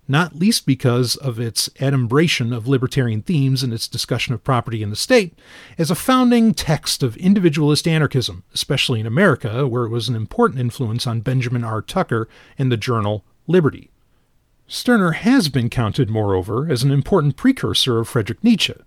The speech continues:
although, despite the claims of some commentators,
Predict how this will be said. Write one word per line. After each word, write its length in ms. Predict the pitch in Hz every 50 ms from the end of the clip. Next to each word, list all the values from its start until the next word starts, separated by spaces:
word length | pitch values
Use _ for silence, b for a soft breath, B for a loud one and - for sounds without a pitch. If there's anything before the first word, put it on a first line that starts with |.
| b b b b b
although, 340 | 139 143 147 156 147 143 131 -
despite 340 | - 135 - - 208 190 170
the 80 | - -
claims 540 | - - 196 202 190 160 147 139 120 117
of 120 | 127 120 113
some 300 | - - 185 170 139 123
commentators, 800 | - - 180 202 170 127 117 - 117 98 - - - - -